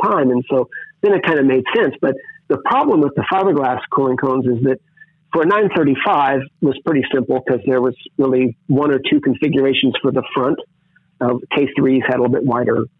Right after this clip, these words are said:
you know, wheel on them. But, um, you had one or two for the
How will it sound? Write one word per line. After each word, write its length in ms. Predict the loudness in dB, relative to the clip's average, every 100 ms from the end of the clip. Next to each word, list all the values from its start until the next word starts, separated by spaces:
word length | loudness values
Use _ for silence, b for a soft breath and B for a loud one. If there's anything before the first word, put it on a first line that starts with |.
| -2
you 80 | 0
know, 140 | 0 -6 -12 -14 -6 0
wheel 280 | 2 2
on 100 | 2
them. 180 | 0 -2 -4 B -6
But, 160 | -4 -4 -8 _ -6 -2
um, 360 | -2 -2 -4 -8 _ _ _ -4
you 140 | 0 2
had 160 | 0 -4 -2
one 180 | 0
or 60 | 0 0
two 200 | 0 0
for 100 | -2
the 100 | -2